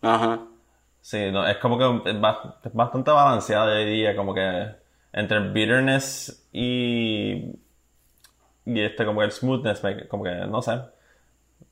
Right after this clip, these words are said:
Speaker 2: estaba bastante chévere, going down.
Speaker 1: Yo estoy en desacuerdo con la parte de bal-, de balanceada, porque no está balanceada un carajo, es hoppy as fuck.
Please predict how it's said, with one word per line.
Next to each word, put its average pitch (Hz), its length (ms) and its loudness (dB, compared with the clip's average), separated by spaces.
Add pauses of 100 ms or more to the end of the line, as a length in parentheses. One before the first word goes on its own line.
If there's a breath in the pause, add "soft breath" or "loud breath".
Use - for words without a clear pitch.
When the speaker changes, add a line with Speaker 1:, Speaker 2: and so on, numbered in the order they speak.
Speaker 2:
estaba 92 360 0
bastante 110 340 0
chévere, 98 420 2 (180)
going 104 260 -10
down. 95 440 -6 (260)
Speaker 1:
Yo 107 580 0
estoy 110 240 -4
en 110 80 -4
desacuerdo 110 400 0
con 113 160 -2
la 110 80 2
parte 107 260 0
de 107 180 0
bal-, 104 360 0
de 101 340 -2
balanceada, 95 840 0
porque 80 220 -6
no 87 60 -8
está - 180 -8
balanceada 104 480 -2
un 98 100 -6
carajo, 101 480 -4
es 90 160 -10
hoppy 101 300 -4
as 92 180 -2
fuck. - 340 -2